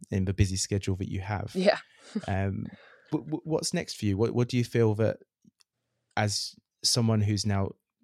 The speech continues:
Speaker 1: incorporated a healthy lifestyle and, and helping others as much as you do. Do you have plans to continue this in the future or expand on it?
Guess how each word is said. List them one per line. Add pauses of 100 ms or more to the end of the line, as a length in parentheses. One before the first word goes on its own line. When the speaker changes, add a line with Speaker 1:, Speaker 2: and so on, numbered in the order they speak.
(100)
Speaker 1:
incorporated
a
healthy
lifestyle
and,
and
helping
others (120)
as
much
as
you
do. (560)
Do
you
have
plans
to
continue
this
in
the
future
or
expand
on
it?